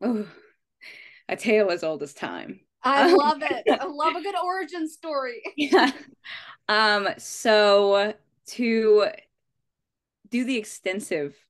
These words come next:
Speaker 1: kind of story, I did, and stay with me 'cause it's,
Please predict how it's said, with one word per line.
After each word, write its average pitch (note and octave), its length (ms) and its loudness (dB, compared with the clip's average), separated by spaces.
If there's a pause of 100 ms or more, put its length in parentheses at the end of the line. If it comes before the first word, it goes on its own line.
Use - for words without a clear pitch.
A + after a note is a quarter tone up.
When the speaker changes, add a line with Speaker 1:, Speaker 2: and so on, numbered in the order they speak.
(120)
Speaker 1:
kind D3+ 240 -8
of C3+ 80 -12
story, A#2+ 600 -8 (580)
I G3+ 600 0
did, E3+ 460 -2
and F#3+ 160 -8
stay F3 220 -2
with D#3 180 -8
me C3 180 -8
'cause E3 220 -10
it's, - 240 -12